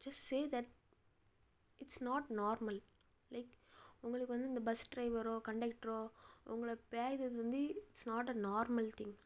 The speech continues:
அது வந்து ஒண்ணும் உங்களுக்கு வந்து நார்மலான ஒரு விஷயம் இல்ல. அதை நீங்க மனசிலாக்கணும். அது வந்து ஒரு விசேஷமான விஷயம் இல்ல. அது ஒரு அப்யூசிவான விஷயம். ஆ? And வந்து என்ன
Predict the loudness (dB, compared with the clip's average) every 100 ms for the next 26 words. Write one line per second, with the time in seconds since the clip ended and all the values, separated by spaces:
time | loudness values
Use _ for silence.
0 | -8 -4 -2 2 4 4 4 4 4 2
1 | -6 -18 -16 -18 -10 -2 2 2 2 0
2 | 0 0 0 0 0 0 0 0 0 -2
3 | 2 4 4 4 2 -2 -18 -20 -20 -20
4 | -20 -20 -20 _ -20 -14 -2 0 2 2
5 | 0 0 0 0 -4 -4 -8 -10 -18 -16
6 | -16 -18 -12 -6 -2 2 2 2 2 2
7 | 2 2 2 2 2 2 2 4 6 4
8 | 4 2 4 4 2 4 8 8 6 6
9 | 6 8 8 6 4 0 -2 -8 -10 -20
10 | _ -20 _ -20 _ _ -10 -8 -8 -12
11 | -20 -20 -20 -20 -18 -20 -14 -6 -4 -4
12 | -8 -14 -20 -20 -20 _ -20 -20 _ -14
13 | -6 -2 2 2 2 2 2 2